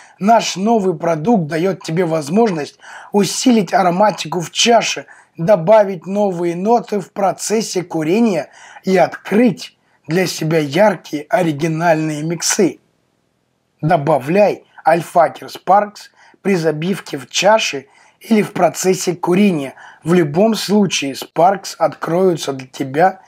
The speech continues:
совершенно неожиданным образом. Пизда, как охуенно написано!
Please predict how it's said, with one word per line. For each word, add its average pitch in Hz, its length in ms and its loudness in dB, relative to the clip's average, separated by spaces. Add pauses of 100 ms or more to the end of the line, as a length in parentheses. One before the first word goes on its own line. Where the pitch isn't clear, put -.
(180)
совершенно 160 1000 0
неожиданным 139 1040 -4
образом. 127 580 -2 (1040)
Пизда, 226 720 4
как 240 240 -2
охуенно 220 720 2
написано! 190 760 0